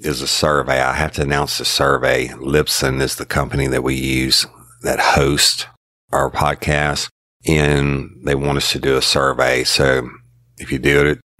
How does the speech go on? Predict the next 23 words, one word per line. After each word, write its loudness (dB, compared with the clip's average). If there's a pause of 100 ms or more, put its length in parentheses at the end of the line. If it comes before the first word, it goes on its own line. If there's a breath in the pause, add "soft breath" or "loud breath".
(120)
it'd -8
be -4
great. 0
If -6
you -12
don't, -2 (1120)
that's -6
okay 0
too. 2
But -2 (300)
the 0 (320)
link 0
to 0
the 2
survey 2
will 2
be 0
posted 2
in -4
our 0
show 2
notes. -6
So 0